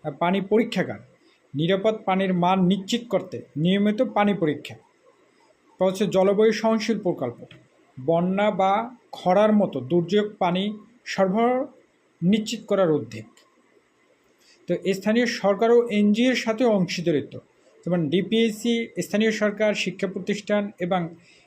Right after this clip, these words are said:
এনজিওদের সাথে মিলেমিশে কাজ করে, যেন তাদের সেবা প্রত্যন্ত অঞ্চলে পৌঁছায়।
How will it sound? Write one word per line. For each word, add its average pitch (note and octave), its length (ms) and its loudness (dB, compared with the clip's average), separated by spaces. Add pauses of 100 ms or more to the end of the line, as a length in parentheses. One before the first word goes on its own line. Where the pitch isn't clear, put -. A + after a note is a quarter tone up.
(220)
এনজিওদের A#3 560 2
সাথে C4 300 -2
মিলেমিশে A3 540 2
কাজ - 300 -4
করে, G#2 180 -16 (580)
যেন F#3 200 0 (720)
তাদের F3+ 260 2
সেবা A3+ 380 2
প্রত্যন্ত A#3 560 0
অঞ্চলে G#3+ 460 0
পৌঁছায়। F3 440 -2